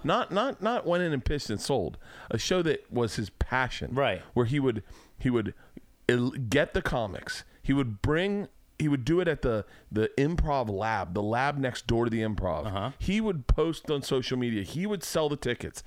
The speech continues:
Speaker 1: He would go in. He'd talk to the comics. He'd talk to them about their stories.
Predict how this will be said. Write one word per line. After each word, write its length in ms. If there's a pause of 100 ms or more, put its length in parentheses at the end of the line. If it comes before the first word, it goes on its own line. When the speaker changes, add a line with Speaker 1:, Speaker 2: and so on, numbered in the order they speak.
(260)
Speaker 1:
He 160
would 180
go 280
in. 180
He'd 140
talk 240
to 100
the 60
comics. 400
He'd 80
talk 220
to 40
them 140
about 180
their 80
stories. 540